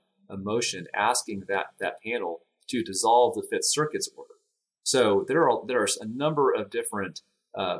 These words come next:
plays left to be had in this, in this fight. Uh, so the stay is just the beginning. We re-, we have to keep,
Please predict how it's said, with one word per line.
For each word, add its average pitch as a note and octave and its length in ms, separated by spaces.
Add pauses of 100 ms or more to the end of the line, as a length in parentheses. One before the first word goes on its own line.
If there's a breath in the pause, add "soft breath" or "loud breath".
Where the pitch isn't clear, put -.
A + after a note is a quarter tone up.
(200)
plays A#2+ 400
left A2+ 260
to G#2+ 60
be G2 180
had G#2+ 280
in F2+ 120
this, - 260
in F#2+ 160
this F2 180
fight. G#2 320 (460)
Uh, F#2 220
so - 140
the G2 100
stay D#3+ 300
is C3 140
just - 240
the G2 100
beginning. F2 400 (440)
We G2+ 240
re-, B2+ 160
we B2 80
have C3 180
to A2+ 100
keep, - 400